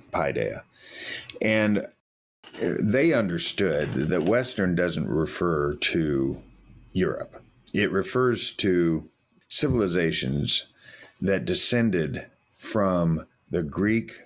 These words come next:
Roman, and Hebrew, uh, tradition in a, in a fused kind of a way when Christianity became the world religion, probably by about the sixth century. <clears throat> That's what Western is to us. So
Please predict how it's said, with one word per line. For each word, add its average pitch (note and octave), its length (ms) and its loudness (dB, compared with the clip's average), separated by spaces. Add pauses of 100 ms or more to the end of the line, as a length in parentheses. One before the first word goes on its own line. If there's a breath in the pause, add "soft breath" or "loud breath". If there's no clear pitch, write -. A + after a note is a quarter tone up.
Roman, F#2 560 2
and E2 180 -2
Hebrew, D2 760 0 (600 soft breath)
uh, D2+ 440 0
tradition F#2 800 0
in F2 180 2
a, C#2+ 120 0
in E2+ 200 2
a C#2+ 60 0
fused G#2 920 0
kind F2+ 320 2
of D#2 140 0
a D#2+ 100 2
way D2+ 420 2
when C#2+ 200 0
Christianity D#2 800 0
became D2 340 -2
the C#2 100 0
world C#2 280 0
religion, - 640 -4 (160)
probably D2 400 -2
by C2 220 -2
about C2 180 -2
the - 80 -8
sixth - 300 -2
century. - 480 -2 (120)
<clears throat> - 120 -8
That's B2 800 2
what G#2 120 0
Western D2 500 0
is C#2+ 360 0
to - 180 -2
us. B1 200 0
So E2+ 360 2